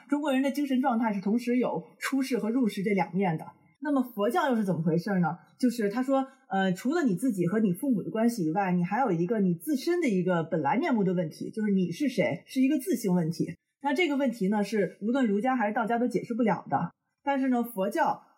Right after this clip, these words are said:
包括禅宗在中国文-，文化中有它自己的位置，而且这个位置没法替代。实际上是，就是因为，呃，佛教在试图解释我的自身性的问题，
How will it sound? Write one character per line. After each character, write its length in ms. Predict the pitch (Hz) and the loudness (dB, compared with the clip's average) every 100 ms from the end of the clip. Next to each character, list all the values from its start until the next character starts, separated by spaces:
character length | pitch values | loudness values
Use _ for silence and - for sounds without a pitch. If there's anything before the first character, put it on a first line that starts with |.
| - | -2
包 140 | 214 | 0
括 100 | 269 | 0
禅 260 | - 180 220 | -2 -2 0
宗 200 | 302 302 | 2 0
在 100 | 175 | 0
中 140 | 233 | 2
国 120 | 233 | 2
文-， 220 | 196 196 - | 2 0 -2
文 160 | 190 202 | -2 0
化 180 | 240 196 | 2 2
中 300 | 214 220 214 | 2 0 0
有 140 | 185 | 0
它 160 | 160 226 | 0 0
自 140 | 226 | 0
己 80 | 190 | 0
的 80 | 165 | 0
位 260 | 196 240 185 | 0 0 0
置， 140 | 175 131 - - - | -2 -4 -6 -10 -2
而 100 | 220 | -2
且 220 | 233 175 | 0 0
这 100 | 233 | 0
个 60 | 240 | 0
位 140 | 240 | 2
置 60 | 190 | 2
没 140 | 196 | 0
法 100 | 240 | -2
替 200 | 240 247 | -2 -2
代。 160 | 208 180 | 0 0
实 160 | 175 | 0
际 140 | 208 254 | -2 0
上 240 | 247 190 - - | 2 0 -6 -6
是， 180 | - - | -6 -2
就 140 | 294 | -2
是 100 | 240 | 0
因 160 | 214 233 | 0 2
为， 260 | 175 185 180 - _ | 2 0 -2 -12 _
呃， 300 | 185 175 160 | 0 2 0
佛 260 | - 196 233 | -2 -2 2
教 160 | 330 | 2
在 140 | 226 202 | 2 0
试 180 | - 208 | -2 0
图 160 | 196 | 2
解 380 | 190 - 185 170 | 2 0 0 0
释 400 | - 196 170 156 - _ | -2 0 0 0 -6 _
我 240 | 185 175 | -2 0
的 120 | 160 185 | 0 0
自 100 | 262 | 0
身 140 | 330 | 0
性 120 | 339 | 0
的 60 | 208 | 0
问 160 | 170 135 | 0 -2
题， 180 | - | -2